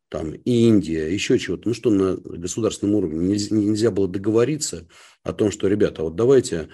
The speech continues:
скажем, вот, вот такой-то индийский центральный депозитарий,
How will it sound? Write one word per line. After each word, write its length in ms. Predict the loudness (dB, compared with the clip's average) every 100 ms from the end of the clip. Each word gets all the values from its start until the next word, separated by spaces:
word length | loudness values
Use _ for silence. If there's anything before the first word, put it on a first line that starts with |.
| -20 _
скажем, 560 | -4 -2 0 0 -2 -10 _ 2
вот, 240 | 2 2
вот 260 | -4 -2 -2
такой-то 400 | 0 2 2 0
индийский 460 | 0 -2 -6 -8
центральный 480 | -6 -4 -2 -2 -4
депозитарий, 840 | -4 -2 -2 2 2 2 0 -6